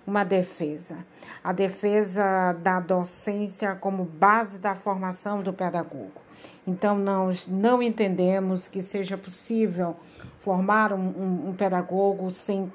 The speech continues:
considerar a docência. E aí, considerar essa tese defendida pela anfop significa reconhecer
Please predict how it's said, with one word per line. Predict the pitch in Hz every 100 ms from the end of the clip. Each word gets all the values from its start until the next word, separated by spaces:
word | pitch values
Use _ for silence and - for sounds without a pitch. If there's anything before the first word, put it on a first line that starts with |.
| -
considerar | 226 240 - - 190 190 180 190
a |
docência. | 180 170 160 - 131 - - - - -
E | 190
aí, | 185 196 196 - -
considerar | 226 254 254 - 220 196 180 175 160 - - - - -
essa | - 190 185 180 -
tese | 226 220 208 175 160 160 143 139 - - - - - - -
defendida | 190 190 190 180 175 147 180 226 220 170 156 - - - - _ _
pela | 214 208 185 170 -
anfop | 170 - - 208 208 185 185 170 151 - - -
significa | - - 190 202 190 175 - 214 214
reconhecer | 190 196 190 - - 233 262 254 208 180 - 208 202 170